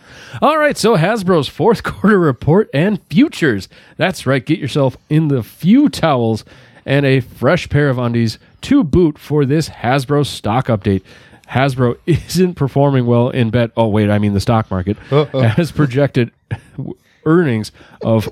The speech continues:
Speaker 1: four dollars and eighty-eight cents per share made by Refton V, yeah, was just too much for them to handle.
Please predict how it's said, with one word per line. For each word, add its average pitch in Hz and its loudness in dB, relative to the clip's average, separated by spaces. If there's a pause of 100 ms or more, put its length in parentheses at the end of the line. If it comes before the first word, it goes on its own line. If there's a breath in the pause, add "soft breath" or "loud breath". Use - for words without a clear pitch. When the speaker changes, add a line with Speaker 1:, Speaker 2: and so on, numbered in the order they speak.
Speaker 1:
four 151 2
dollars 123 0
and 107 0
eighty-eight 117 2
cents 113 -2
per 123 -2
share 113 0 (420 loud breath)
made 131 2
by 117 2 (160)
Refton 107 -2
V, 101 -2 (720)
yeah, 98 -2 (300 loud breath)
was 110 0
just 131 -2 (180)
too 339 0
much 156 -2
for 127 -2
them 123 0
to 117 0
handle. 113 0